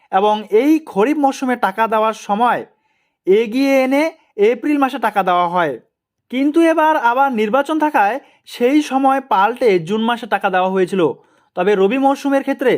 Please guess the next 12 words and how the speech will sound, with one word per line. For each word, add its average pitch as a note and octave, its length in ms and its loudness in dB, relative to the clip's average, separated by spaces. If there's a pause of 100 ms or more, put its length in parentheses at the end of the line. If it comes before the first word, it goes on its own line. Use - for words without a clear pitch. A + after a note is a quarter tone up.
(340)
সেরকম C4 460 0
পরিবর্তন A3 500 0
হচ্ছে F3+ 320 -2
না। E3+ 140 2 (720)
আগের A3 300 -2
সময় D4 280 2
অনুসারে D4+ 300 0
ডিসেম্বর C4+ 540 -2 (460)
এবারেও A#3+ 400 2 (140)
টাকা G3 240 -2
দেওয়া G3 240 0
হবে। G3 240 0